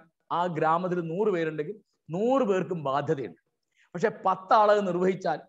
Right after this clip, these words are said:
ഈ നൂറ് പേരുടെ ബാധ്യത തീർന്നു. നൂറാളും കൂടി അത് ചെയ്യണ്ട, പത്താള് ചെയ്താൽ മതി.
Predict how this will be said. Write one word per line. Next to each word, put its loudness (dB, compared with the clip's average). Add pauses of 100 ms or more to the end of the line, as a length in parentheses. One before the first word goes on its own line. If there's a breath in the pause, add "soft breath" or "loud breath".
ഈ -4
നൂറ് 2
പേരുടെ 2
ബാധ്യത -2
തീർന്നു. -8 (1080)
നൂറാളും 6
കൂടി 4
അത് 6
ചെയ്യണ്ട, -2
പത്താള് 2
ചെയ്താൽ 2
മതി. -4